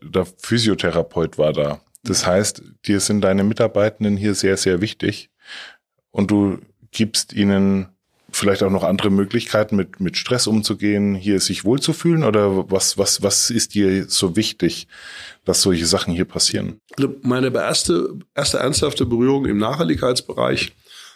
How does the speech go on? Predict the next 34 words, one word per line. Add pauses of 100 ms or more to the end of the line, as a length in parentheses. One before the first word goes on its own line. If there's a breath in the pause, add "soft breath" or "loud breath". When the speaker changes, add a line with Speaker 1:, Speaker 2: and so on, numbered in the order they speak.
(160 loud breath)
Speaker 2:
war
bei
meinem
letzten
Arbeitgeber, (300)
weil
ich
erkannt
habe, (580 loud breath)
wir
müssen
ganz
dringend
die
Unternehmenskultur
verbessern (420 soft breath)
als
Schlüssel
zu
mehr
wirtschaftlichem
Erfolg. (720 loud breath)
<clears throat>
Da
habe
ich
mich
total
engagiert
und
war
dann
irgendwann
stolz,